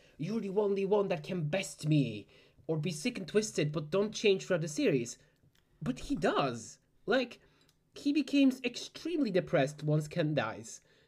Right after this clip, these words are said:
And, or is presumed dead. And he begins to understand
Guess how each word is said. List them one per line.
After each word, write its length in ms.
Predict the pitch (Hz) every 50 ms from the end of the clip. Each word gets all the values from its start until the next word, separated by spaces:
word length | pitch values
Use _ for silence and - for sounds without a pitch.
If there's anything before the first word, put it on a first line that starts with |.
| _ _ _ -
And, 540 | 170 175 170 160 160 170 160 156 160 151 - - - - _ _ _ _ -
or 120 | 165 165
is 100 | 175 165
presumed 320 | 165 190 160 247 226 190 143
dead. 280 | 123 113 110 113 113 - _ _ _ -
And 160 | 175 180 185
he 200 | 180 - 220 214
begins 520 | - - 214 180 175 208 240 262 269 - -
to 120 | 226 -
understand 800 | 190 190 175 196 190 - - 262 240 208 185 175 175 170 185